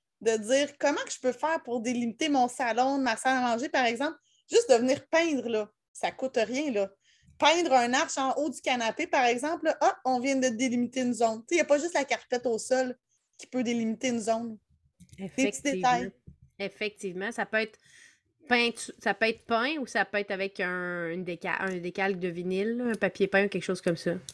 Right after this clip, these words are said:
Speaker 1: Oui, c'est pour le
Speaker 2: Allons
Speaker 1: chef
Speaker 2: à
Speaker 1: en tête.
Speaker 2: l'opposé complètement de ma
Speaker 1: Oui.
Speaker 2: dernière question. Qu'est-ce qui est complètement out, selon toi, en deux mille vingt-deux ?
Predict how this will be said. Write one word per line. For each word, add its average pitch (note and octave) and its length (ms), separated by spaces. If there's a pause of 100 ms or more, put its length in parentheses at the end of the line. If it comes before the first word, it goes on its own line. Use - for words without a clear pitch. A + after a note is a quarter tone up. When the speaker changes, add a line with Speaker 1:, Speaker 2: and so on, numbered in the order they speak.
(140)
Speaker 1:
Oui, G#3+ 640 (200)
c'est - 160
pour G#3 140
le G3 120
Speaker 2:
Allons A#3+ 220
Speaker 1:
chef F4+ 80
Speaker 2:
à E4 40
Speaker 1:
en C#4 60
tête. A#3+ 80
Speaker 2:
l'opposé D#4+ 640
complètement D#4 680
de B3+ 100
ma A#3 140
Speaker 1:
Oui. A3+ 60
Speaker 2:
dernière A#3 300
question. B3 520 (340)
Qu'est-ce D4+ 240
qui B3+ 140
est A3 140
complètement A#3 520 (280)
out, - 460
selon D#3 360
toi, F3 200
en F#3+ 60
deux E3+ 100
mille E3 180
vingt-deux ? D#3 260